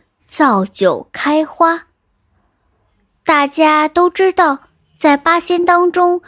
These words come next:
有一个手拿笛子的韩湘子，据说他是唐代大文学家韩愈的侄子。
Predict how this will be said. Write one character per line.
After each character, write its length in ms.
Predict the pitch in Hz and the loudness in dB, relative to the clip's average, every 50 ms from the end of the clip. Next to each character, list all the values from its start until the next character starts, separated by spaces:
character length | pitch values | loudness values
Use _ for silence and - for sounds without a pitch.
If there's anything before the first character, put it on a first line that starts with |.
| - _ _ - | -16 _ _ -4
有 260 | - 233 233 226 226 | 0 2 2 2 2
一 180 | 233 240 269 | 0 -2 -4
个 280 | 269 - 330 339 320 294 | -6 -2 0 2 2 2
手 240 | - - - 226 208 | 0 0 -2 -2 0
拿 180 | 202 208 269 | 0 0 -2
笛 300 | 294 - - 233 220 269 | -2 -2 -4 -4 -4 -2
子 100 | - 349 | -4 -2
的 100 | 311 294 | -2 -2
韩 240 | 262 - 226 196 233 | -2 -2 -2 -2 -2
湘 280 | 269 - 370 392 403 415 | -2 -2 -2 -2 -2 -6
子， 420 | - - 196 175 123 123 196 214 - _ _ _ _ _ _ _ _ _ _ _ | -10 -10 -8 -8 -6 -6 -6 -8 -10 _ _ _ _ _ _ _ _ _ _ _
据 300 | - - 240 220 208 208 | -4 -2 2 2 2 2
说 380 | - - 247 233 226 233 240 | 2 2 2 2 4 2 0
他 160 | - - 269 262 | -2 -4 -6 -2
是 160 | - 262 254 | -2 -2 -2
唐 320 | - - 180 185 220 254 | -2 -4 -4 -4 -4 -2
代 240 | - 330 294 269 254 | -2 0 0 0 0
大 200 | 254 339 311 277 | 0 0 -2 0
文 200 | 240 220 240 277 | 0 0 0 0
学 200 | - - 247 262 | 0 0 0 0
家 300 | 269 - 330 320 330 - - - _ | 0 0 0 0 -2 -2 -8 -16 _
韩 360 | - - - 190 180 214 262 | -10 -6 -4 -4 -2 -2 -2
愈 240 | 320 392 427 427 392 311 | -2 -2 -2 -2 -2 0
的 100 | 247 208 | -2 -2
侄 300 | - - 190 180 185 262 | -2 -2 -2 -2 -2 -4
子。 300 | - - 285 202 - | -4 -2 -2 -2 -2